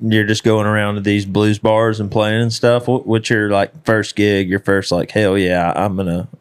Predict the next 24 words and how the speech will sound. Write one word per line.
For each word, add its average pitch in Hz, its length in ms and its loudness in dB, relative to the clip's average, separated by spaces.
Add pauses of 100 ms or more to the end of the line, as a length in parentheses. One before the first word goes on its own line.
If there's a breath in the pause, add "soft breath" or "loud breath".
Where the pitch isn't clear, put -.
(300)
I'm 104 100 0
do-," 101 180 0
I 104 120 0
mean, 101 240 0
I, 98 140 2
like, 107 200 0
I 107 80 2
know 117 160 0
you 107 220 0
have 104 240 2
it - 80 -6
in 104 60 -10
your 101 100 -4
mind, 98 340 -2
like, 90 300 -4 (300 loud breath)
you're 117 140 4
gonna 120 240 0
do 107 240 2
this 98 360 0
no 101 120 0
matter 95 360 0
what. 95 500 0
But, 95 160 2
like, 85 380 -4